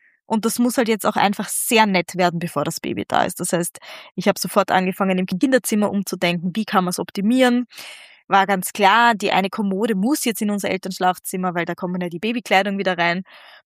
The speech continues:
Dafür muss der Mini seine Kleidung ins Kinderzimmer kriegen, obwohl er noch bei uns im Schlafzimmer schläft. Aber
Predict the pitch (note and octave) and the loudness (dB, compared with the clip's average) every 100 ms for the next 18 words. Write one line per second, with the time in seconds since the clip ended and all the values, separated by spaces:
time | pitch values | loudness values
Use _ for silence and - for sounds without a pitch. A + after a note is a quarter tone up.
0 | _ A3+ - C4+ D#4+ D#4 B3 A3+ A3+ A#3 | _ -4 -2 2 6 6 4 -4 -2 -2
1 | A3 C4 C#4+ C4 A#3 - B3 A#3+ B3+ - | 0 0 -2 -2 -2 0 2 4 2 0
2 | G3+ G3 G3+ F3+ G3+ - A4 G#4+ - A#3 | 2 2 0 -6 -8 0 2 2 0 0
3 | G#3 - G#3+ G#3 F#3+ G3 F#3+ - F#3+ F#3+ | 0 -2 -2 -2 -2 -4 -6 -6 -6 -4
4 | F#3 F#3+ G#3+ - G3+ F#3+ - G#3+ C4 - | -2 0 0 -2 -6 -6 -2 -4 -4 -16
5 | _ _ _ _ _ - G3 G3 | _ _ _ _ _ 0 2 2